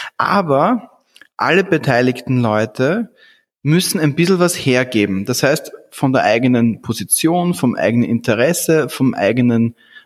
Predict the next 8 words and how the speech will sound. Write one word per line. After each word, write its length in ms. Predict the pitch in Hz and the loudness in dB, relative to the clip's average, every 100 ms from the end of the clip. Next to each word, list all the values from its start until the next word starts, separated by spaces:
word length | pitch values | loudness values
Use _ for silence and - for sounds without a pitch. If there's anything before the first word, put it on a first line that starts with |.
| _ | _
was 240 | 123 127 | -4 -2
auch 100 | 123 | -2
immer 280 | - 147 147 | 0 2 2
in 160 | 123 135 | 2 0
dieser 480 | 127 127 120 120 120 | 0 0 2 0 -4
Verhandlung 720 | - 120 120 123 120 117 113 - _ _ - _ _ _ | -4 -2 0 2 2 0 -2 -12 _ _ -20 _ _ _
dabei 400 | 120 110 92 120 | -6 -2 0 0
ist, 260 | 165 196 | 0 -2